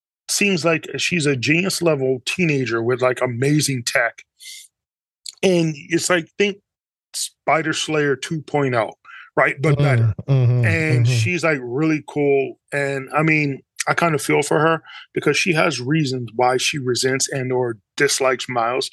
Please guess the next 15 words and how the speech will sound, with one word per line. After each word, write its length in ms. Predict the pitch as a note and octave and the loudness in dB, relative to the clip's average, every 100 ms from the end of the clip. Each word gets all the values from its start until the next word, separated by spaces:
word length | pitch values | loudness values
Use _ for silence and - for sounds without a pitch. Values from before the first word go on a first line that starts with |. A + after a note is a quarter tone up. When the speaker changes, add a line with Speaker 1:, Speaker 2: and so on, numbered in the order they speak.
| - - | -12 -8
Speaker 1:
She 200 | - E3+ | -2 2
looks 260 | E3+ F3 - | 2 2 2
at 120 | D#3+ | 0
him 400 | C#3 D3 C#3+ C#3 _ _ - | 0 0 0 -4 _ _ -2
as 260 | C#3+ C3+ | 0 0
somebody 440 | - D#3+ D3 C#3+ C3 | 0 0 0 -2 -2
who 60 | D3+ | -2
was 220 | B2+ A#2 - _ - | -2 -2 -6 _ -4
granted 400 | D3 C3 C3+ D3 | 0 0 0 -2
an 100 | C#3+ | 0
opportunity 760 | C3+ - C3 D3 C#3 C#3 C#3+ C3+ | -2 -4 -6 -4 -4 -2 -2 -2
that 140 | A2+ - D#3+ | -2 0 2
her 160 | D#3 | 2
herself 460 | C3 C3 - C#3 C#3+ - _ A2 | 2 0 2 2 0 -8 _ -4
wanted 560 | B2 C3+ C#3 F3 F3+ | 0 0 0 0 0